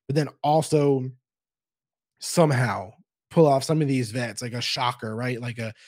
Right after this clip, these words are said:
a James Harden to the Rockets or a Chris Middleton or, you know, some-, something impactful that might keep him around. If not, there is a real chance that he gets traded. Uh,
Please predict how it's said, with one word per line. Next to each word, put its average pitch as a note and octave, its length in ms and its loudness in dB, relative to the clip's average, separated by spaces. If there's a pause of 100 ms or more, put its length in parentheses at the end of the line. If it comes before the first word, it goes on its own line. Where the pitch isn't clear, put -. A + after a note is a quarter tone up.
(140)
a B2 80 -4
James D3 360 2
Harden C#3 400 4
to C#3 120 0
the C3+ 100 2
Rockets B2+ 640 -2
or A2+ 100 -4
a A2 60 -8
Chris D#3+ 260 2
Middleton C#3 540 2
or, A2 140 -10 (340)
you C#3+ 120 2
know, C3+ 60 2
some-, G3 220 0
something G#3 480 4 (200)
impactful D3+ 440 2
that C#3 120 4
might C3+ 140 -2
keep C#3+ 180 -2
him C3 140 -2
around. C#3 320 -2
If D3 160 -2
not, C#3+ 360 0 (420)
there E3 120 8
is D3+ 120 6
a D3 40 6
real C#3 200 4
chance C3 320 -2
that A#2 80 -4
he B2 100 -4
gets A#2 180 -6
traded. G#2 440 -4 (340)
Uh, A2 160 -4